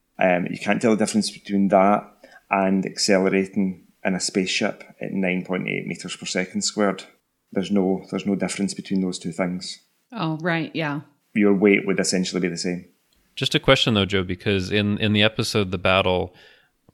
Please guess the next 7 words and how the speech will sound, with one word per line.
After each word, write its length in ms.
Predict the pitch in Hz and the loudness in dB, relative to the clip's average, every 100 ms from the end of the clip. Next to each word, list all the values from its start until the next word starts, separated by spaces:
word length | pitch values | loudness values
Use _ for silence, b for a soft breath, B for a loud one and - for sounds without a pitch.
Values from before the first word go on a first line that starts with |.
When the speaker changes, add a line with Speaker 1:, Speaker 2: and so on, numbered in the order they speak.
| - | -12
Speaker 3:
Picard's 420 | 107 - 98 92 | -2 0 2 0
going 300 | 107 95 95 | -2 0 0
at 140 | 85 | -2
warp, 420 | 87 98 156 - | -2 -2 -2 -6
so 300 | - - 101 | -10 -4 0
it's 480 | 95 87 - - - - _ _ _ | 0 -2 -4 -6 -8 -14 _ _ _
not 380 | 98 98 92 - | -2 -2 -2 -6